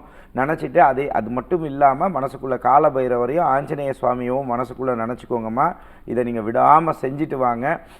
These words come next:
இதை நீங்க செய்யும் போதே நிறைய மாற்றங்கள் உங்களுக்கு கிடைக்கும். இந்த திருஷ்டி சம்பந்தமான விஷயங்களுக்கு செவ்வாய், வெள்ளிக்கிழமை வந்து உங்களுக்கு வந்து நீங்க என்ன பண்ணுங்கன்னா, கல்லுப்பு எடுத்து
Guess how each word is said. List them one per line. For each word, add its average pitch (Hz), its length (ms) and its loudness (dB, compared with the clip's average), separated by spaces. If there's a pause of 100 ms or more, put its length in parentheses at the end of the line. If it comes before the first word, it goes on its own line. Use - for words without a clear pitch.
இதை 127 180 -2
நீங்க 120 140 -4
செய்யும் 143 360 -4
போதே 143 220 0
நிறைய 143 360 -2
மாற்றங்கள் 135 480 -2
உங்களுக்கு 120 340 -4
கிடைக்கும். 143 320 -4
இந்த 127 160 -6
திருஷ்டி 143 400 -6
சம்பந்தமான 143 520 0
விஷயங்களுக்கு 127 520 -4
செவ்வாய், 143 300 2
வெள்ளிக்கிழமை 131 480 -2
வந்து 165 380 -2
உங்களுக்கு 131 380 -6
வந்து 135 200 -4
நீங்க 123 220 -8
என்ன 135 140 -6
பண்ணுங்கன்னா, 123 380 -6
கல்லுப்பு 143 340 -2
எடுத்து 131 420 -4